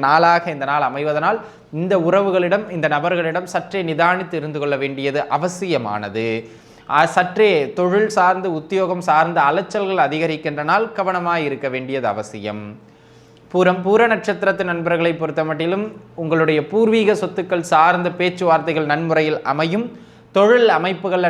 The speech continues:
நல்ல பெயர் பெறக்கூடிய நாளாக, ஆகச்சிறந்த நாளாக இந்த நாள் அமையப் பெறுகின்றது.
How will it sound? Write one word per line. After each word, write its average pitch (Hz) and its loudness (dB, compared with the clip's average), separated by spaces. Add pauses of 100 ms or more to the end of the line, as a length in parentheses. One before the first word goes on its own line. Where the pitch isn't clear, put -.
நல்ல 180 4 (140)
பெயர் 190 4
பெறக்கூடிய 185 -2 (100)
நாளாக, 160 4 (160)
ஆகச்சிறந்த 214 -4 (100)
நாளாக 147 -2
இந்த 143 -6
நாள் 147 0
அமையப் 151 -6
பெறுகின்றது. 156 -2